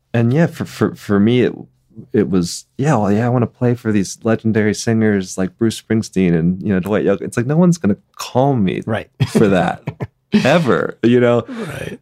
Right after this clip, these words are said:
Speaker 1: You know, when, when, when you're twenty-four and just moved to L A, and it's just, yeah, you have to, to work and, and not to say, like, the, I mean, the, the, the Demi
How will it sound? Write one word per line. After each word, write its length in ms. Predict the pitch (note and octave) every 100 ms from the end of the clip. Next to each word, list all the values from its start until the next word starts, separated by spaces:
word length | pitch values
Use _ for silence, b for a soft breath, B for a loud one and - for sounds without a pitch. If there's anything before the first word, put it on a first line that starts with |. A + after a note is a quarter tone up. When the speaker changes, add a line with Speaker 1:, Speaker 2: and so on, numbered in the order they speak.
| -
Speaker 1:
You 400 | E3+ G#2+ A2+ A2+
know, 300 | G2 G2+ F#2
when, 280 | E2 G2+ D2
when, 380 | G#2 G2 F2 -
when 240 | G#2 G#2
you're 140 | G2 F#2
twenty-four 1000 | - - F2+ F2 D#2+ - - F2 C#2 B1
and 240 | B1+ C2+ -
just 200 | D#2+ D2+
moved 160 | C#2+
to 100 | -
L 180 | C#2 C#2+
A, 280 | C#2 C#2 C2
and 280 | B1+ B1+ B1 _ _ _ -
it's 180 | C3 -
just, 200 | A2+ -
yeah, 120 | B2+
you 160 | D3 G2+
have 420 | - D2+ F#2+ -
to, 180 | - F2+
to 180 | - F#2+
work 460 | E2+ G2 C3 B2+ -
and, 280 | D2 C2+ - -
and 120 | A#2
not 200 | D3+ E3
to 60 | B2+
say, 140 | -
like, 200 | - G#2
the, 180 | - F#2 -
I 80 | F2+
mean, 160 | G2
the, 140 | F2+ E2+ _
the, 240 | - F#2 E2+ - _
the 140 | - F2
Demi 380 | F#2+ G#2 G#2